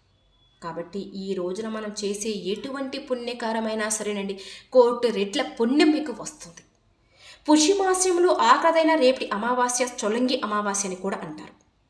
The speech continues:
తూర్పు గోదావరిలోని చొల్లంగిలో సముద్రంలో కలుస్తుంది. ఈ రోజున అక్కడ స్నానం చేయడం వల్ల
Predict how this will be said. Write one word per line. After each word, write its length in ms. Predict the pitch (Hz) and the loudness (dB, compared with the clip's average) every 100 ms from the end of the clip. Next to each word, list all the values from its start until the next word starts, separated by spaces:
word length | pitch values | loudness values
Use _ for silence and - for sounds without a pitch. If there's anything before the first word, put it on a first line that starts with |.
| _ - - - - | _ -20 -20 -10 4
తూర్పు 380 | 359 - 453 285 | 6 8 4 4
గోదావరిలోని 760 | 240 277 330 339 320 311 311 | 4 6 6 6 4 4 4
చొల్లంగిలో 680 | 311 240 220 294 302 311 311 | 2 0 2 4 4 6 6
సముద్రంలో 720 | 302 233 254 302 294 294 285 | 6 2 -2 -2 0 0 0
కలుస్తుంది. 580 | 294 175 185 - 190 - 214 | -2 -4 -8 -12 -14 -12 -8
ఈ 160 | 208 | -4
రోజున 340 | 196 208 262 254 | -2 -2 -2 -4
అక్కడ 300 | 240 - 254 | -4 -4 -2
స్నానం 420 | - 196 202 262 | -2 -2 -2 -2
చేయడం 300 | 262 269 269 | -4 -4 -4
వల్ల 220 | 269 277 | -4 -8